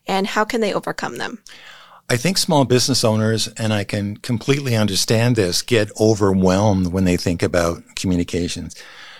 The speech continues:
Speaker 2: Like, do I have to hire someone? How can I possibly do this on my own? How do I start? It starts with your core story, tight and bright, as we used to say in the newspaper business,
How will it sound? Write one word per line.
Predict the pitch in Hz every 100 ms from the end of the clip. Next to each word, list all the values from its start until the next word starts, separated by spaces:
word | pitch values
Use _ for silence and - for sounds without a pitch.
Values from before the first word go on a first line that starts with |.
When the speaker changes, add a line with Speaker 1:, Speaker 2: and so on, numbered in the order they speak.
| - _
Speaker 2:
Like, | 90 85 - _ _ _ _ _ - _ _
do | 92 98
I | 98
have | 101 -
to | 98
hire | 113 110 110
someone? | - 98 87 80 80 73 -
How | - 95
can | 120
I | 98
possibly | - 98 95 - 98 98 87
do | 98 92
this | 92 90
on | 95 92 92
my | 90 90 -
own? | 95 98 95 85 76 _
How | - 95
do | 95 90
I | 90
start? | - - 120 90 - - - - -
It | 110
starts | - 127 123 135 -
with | 117
your | 107 98 95 _
core | - 113 117
story, | - 104 87 107 156 180 _
tight | - - 110 110 104
and | 104
bright, | - 87 143 -
as | 101 92
we | 98
used | 95 -
to |
say | 104 101
in | 95
the | 90
newspaper | 98 - 95 87 92
business, | 90 87 139 202 -